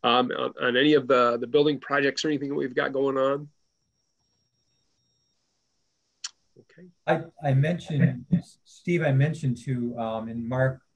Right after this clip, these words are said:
Speaker 2: I mentioned to John that maybe we should see if maybe the tennis team wants to come. You know, David pulls them together when they start breaking ground, you know, or maybe girls softball, girls soccer, you know, breaking ground for the, the team rooms.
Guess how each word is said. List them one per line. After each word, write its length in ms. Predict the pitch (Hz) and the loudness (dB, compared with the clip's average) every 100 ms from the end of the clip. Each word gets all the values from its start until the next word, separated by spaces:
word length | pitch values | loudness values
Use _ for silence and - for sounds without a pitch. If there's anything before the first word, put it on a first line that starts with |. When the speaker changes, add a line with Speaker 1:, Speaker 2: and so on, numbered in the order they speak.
| - | -12
Speaker 2:
I 140 | 127 120 | -8 -4
mentioned 480 | 127 139 135 131 | 0 0 -2 -6
to 80 | 120 | -6
John 480 | 107 - 123 131 123 | -10 -4 -2 0 -2
that 160 | 110 120 | -2 -4
maybe 240 | 127 135 | -4 -2
we 200 | 123 123 | -2 -4
should 280 | 117 113 104 | -6 -10 -10
see 200 | - 139 | -2 -2
if 80 | 117 | -2
maybe 240 | 120 120 117 | -2 -4 -4
the 120 | 110 | -10
tennis 340 | - 143 143 | -4 -2 -2
team 260 | 135 127 113 | -2 -4 -2
wants 260 | 110 110 - | -2 -4 -6
to 100 | - | -14
come. 380 | - 110 104 - _ _ _ - | -6 -6 -6 -14 _ _ _ -6
You 120 | 127 | -4
know, 80 | 107 | -2
David 420 | 107 123 120 113 - - | -4 -4 -4 -8 -12 -4
pulls 200 | 135 - | -2 0
them 140 | 127 | -2
together 400 | 113 110 131 127 | -2 -2 0 0
when 140 | 117 110 | -2 -2
they 120 | 113 | -6
start 320 | - 127 104 | -4 -4 0
breaking 380 | 127 131 127 104 | 0 2 0 -2
ground, 420 | 117 120 123 104 _ _ _ _ _ _ | 0 0 0 -4 _ _ _ _ _ _
you 80 | 120 | -6
know, 240 | 110 107 107 _ _ _ _ - | -6 -6 -10 _ _ _ _ -4
or 120 | 117 | 0
maybe 260 | 120 123 | 0 0
girls 360 | 113 123 131 - | 0 2 2 2
softball, 580 | 135 123 123 127 123 123 | 2 4 4 4 4 4
girls 300 | 123 120 - | -4 -8 -4
soccer, 600 | 131 123 120 127 123 120 | 0 0 0 -4 -4 -6
you 80 | 123 | -6
know, 260 | 113 113 120 _ | -4 -6 -10 _
breaking 280 | 123 117 123 | -10 -6 -4
ground 300 | 120 117 113 | 0 -2 -2
for 100 | 120 | -6
the, 220 | 107 113 - | -6 -6 -8
the 120 | 123 107 | -14 -12
team 320 | - 123 120 | -6 -4 -4
rooms. 360 | 120 123 120 | -4 -6 -10